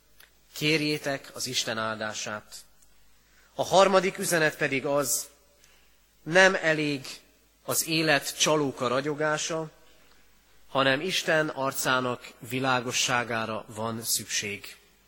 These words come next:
Nem elég az élet csalóka ragyogása, hanem az Isten arcának világosságára van szükség. Amikor a Szentírásban rendre azt olvassuk, hogy az Isten az emberek felé fordul,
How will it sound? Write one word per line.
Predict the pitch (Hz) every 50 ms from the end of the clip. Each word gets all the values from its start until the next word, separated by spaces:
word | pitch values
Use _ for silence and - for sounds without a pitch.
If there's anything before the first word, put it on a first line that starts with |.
| _ _ _ _ _ _ _ - - - _ _
Nem | - 123 139 160 170 175 180 -
elég | 151 143 135 135 135 131 127 113 - - -
az | - 120 - -
élet | 131 131 131 127 131 123 120 - - - -
csalóka | - 110 113 117 120 117 - - 117
ragyogása, | 113 117 110 113 110 98 110 104 101 98 - - 117 104 101 - _ _ _ _ _ _ - - - - - _ - - - -
hanem | - 139 135 139 143 139
az | 131 123 - -
Isten | 165 165 - - 180 160 156 156
arcának | 151 - 127 135 135 - - - 135 127 127 123 120 113 -
világosságára | - 117 110 127 135 131 127 123 117 127 120 - - - 123 117 113 107 107 110 110 107 107 104 110 - -
van | 117 107 113 117 113
szükség. | 107 - - 104 - - - - 107 104 101 95 - - _ _ _ _ _ _ - - - - - - _ - - - - - - - _ - -
Amikor | 165 180 175 175 180 180
a | 170
Szentírásban | - - 220 220 220 - 208 202 180 185 175 170 156 139 151 165 165 165 165 165 160 - - - - _ _ _ _ _ _ _ - - -
rendre | 170 180 190 185 180 170 165
azt | 170 185 180 - -
olvassuk, | 196 185 180 165 165 165 - - 180 175 -
hogy | - 156 147
az | 147 175
Isten | 208 - - - 160 147
az | 143 -
emberek | 151 185 190 185 165 156 143 139 -
felé | - - 175 170 165 160 143
fordul, | 131 - - 160 160 156 147 151 151 151 147 139